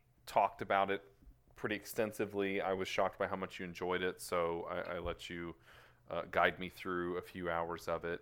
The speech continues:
and I did better than usual, but it was still a lot of oopsie doopsie dying,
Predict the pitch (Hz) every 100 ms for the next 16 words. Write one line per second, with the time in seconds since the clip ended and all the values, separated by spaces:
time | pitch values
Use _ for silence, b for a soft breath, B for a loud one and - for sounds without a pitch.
0 | 90 87 82 82 85 - - 85 87 87
1 | 113 110 113 110 104 101 107 - 143 123
2 | 98 90 95 - 92 90 87 87 87 87
3 | - b b b b b b - 98 -
4 | 92 90 - 90 85 85 82